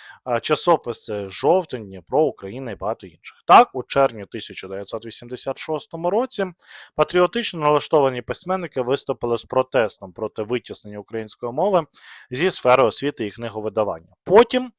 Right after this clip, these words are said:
опублікували заборонені раніше літературні твори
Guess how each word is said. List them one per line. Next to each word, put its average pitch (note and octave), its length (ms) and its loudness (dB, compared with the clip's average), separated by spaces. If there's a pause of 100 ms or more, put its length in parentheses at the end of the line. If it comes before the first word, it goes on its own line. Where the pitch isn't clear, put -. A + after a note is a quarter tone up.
(320)
опублікували C#3 680 4
заборонені C#3 720 4
раніше G#2+ 400 -6
літературні G#2+ 680 -8
твори G3 440 0